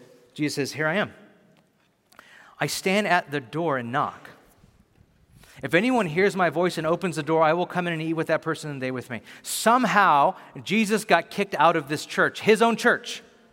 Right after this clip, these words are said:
Jesus got kicked out of his own church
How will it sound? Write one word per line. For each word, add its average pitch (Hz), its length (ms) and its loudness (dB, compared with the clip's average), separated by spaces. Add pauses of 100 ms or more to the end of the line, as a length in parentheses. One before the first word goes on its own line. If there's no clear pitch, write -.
(640)
Jesus 202 200 -2
got 180 200 2
kicked 233 220 2
out 220 100 8
of 208 80 -4
his 170 120 -6
own 190 260 -4
church - 520 -6